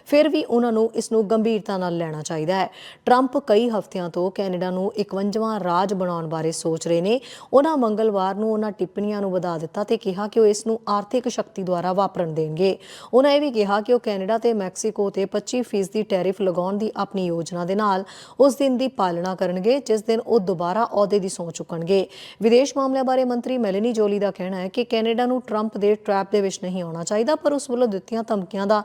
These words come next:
ਮੁਕਾਬਲਾ ਕਰਨ ਤੇ ਆਪਣੇ ਯਤਨਾਂ ਤੋਂ ਵੀ ਪਿੱਛੇ ਨਹੀਂ ਹਟਣਾ ਚਾਹੀਦਾ। ਮੈਲਨੀ ਜੋਲੀ ਨੇ ਕਾਕਸ ਮੀਟਿੰਗ ਦੇ ਵਿੱਚ ਕਿਹਾ ਕਿ ਜਦੋਂ ਰਾਸ਼ਟਰਪਤੀ ਚੁਣੇ ਗਏ ਟਰੰਪ ਗੱਲ ਕਰਦੇ ਨੇ, ਤਾਂ ਸਾਨੂੰ ਸੁਣਨ ਦੀ ਲੋੜ ਹੁੰਦੀ ਹੈ ਤੇ ਗੰਭੀਰਤਾ ਨਾਲ ਵੀ ਲੈਣ ਦੀ ਲੋੜ ਹੁੰਦੀ ਹੈ। ਉਹ ਕਦੇ ਵੀ ਉਹਨਾਂ ਦੀਆਂ ਧਮਕੀਆਂ ਨੂੰ ਹਲਕੇ ਵਿੱਚ ਨਹੀਂ ਲੈਂਦੇ।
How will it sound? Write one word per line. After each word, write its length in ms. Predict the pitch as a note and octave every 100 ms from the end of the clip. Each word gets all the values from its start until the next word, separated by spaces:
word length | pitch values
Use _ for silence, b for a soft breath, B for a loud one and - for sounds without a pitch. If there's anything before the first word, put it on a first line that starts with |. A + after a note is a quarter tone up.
| B B B G3
ਮੁਕਾਬਲਾ 420 | F#3+ E3 F3+ B3+
ਕਰਨ 240 | B3 A#3+
ਤੇ 100 | A#3+
ਆਪਣੇ 240 | B3 B3 A#3
ਯਤਨਾਂ 380 | G3 G3 G#3+
ਤੋਂ 140 | G#3+ G#3
ਵੀ 100 | G#3+
ਪਿੱਛੇ 320 | G3+ - G3
ਨਹੀਂ 180 | F#3 E3+
ਹਟਣਾ 300 | E3+ E3+ D#3
ਚਾਹੀਦਾ। 400 | D#3+ D#3 F#3+ - B B B G#3
ਮੈਲਨੀ 320 | A3+ A#3+ C#4
ਜੋਲੀ 300 | A3+ G3+ F#3+
ਨੇ 180 | G3+ A3+
ਕਾਕਸ 480 | G#3 G3 A#3 A3+
ਮੀਟਿੰਗ 300 | G#3+ G3+ G3
ਦੇ 80 | F#3+
ਵਿੱਚ 160 | F#3 F3+
ਕਿਹਾ 320 | F#3 F3+ F#3
ਕਿ 140 | A#3+
ਜਦੋਂ 260 | G3+ G3 G#3+
ਰਾਸ਼ਟਰਪਤੀ 500 | F3 F#3 - A3 A#3+
ਚੁਣੇ 240 | A3+ A3+
ਗਏ 160 | G#3+ A3+
ਟਰੰਪ 360 | A3 G#3+ G#3+ G#3+
ਗੱਲ 260 | F3 E3+
ਕਰਦੇ 360 | E3 E3+ D#3+ F#3
ਨੇ, 200 | B3 D#4 B B -
ਤਾਂ 100 | D#4
ਸਾਨੂੰ 280 | C#4+ C4+ D4+
ਸੁਣਨ 300 | B3+ B3 C4
ਦੀ 80 |
ਲੋੜ 220 | A#3 G3 E3+
ਹੁੰਦੀ 320 | F3 E3+ G3
ਹੈ 80 | A#3
ਤੇ 140 | C4
ਗੰਭੀਰਤਾ 520 | B3 A#3 B3 A3 A3
ਨਾਲ 180 | G#3 G3
ਵੀ 140 | G3
ਲੈਣ 180 | F#3+ E3+
ਦੀ 140 | E3+ G#3
ਲੋੜ 240 | G#3+ F3+
ਹੁੰਦੀ 360 | E3 D3+ E3+ G3
ਹੈ। 160 | F#3+ - B B C#4
ਉਹ 80 | -
ਕਦੇ 260 | A3+ A3 C#4
ਵੀ 140 | C#4+
ਉਹਨਾਂ 240 | B3+ A#3 A3+
ਦੀਆਂ 200 | A#3 A3+
ਧਮਕੀਆਂ 380 | A3+ G3 F#3+ F#3+
ਨੂੰ 160 | G3
ਹਲਕੇ 240 | F3+ E3+ F3+
ਵਿੱਚ 220 | F3 F3
ਨਹੀਂ 240 | E3 G#3+
ਲੈਂਦੇ। 340 | G#3 F3+ G3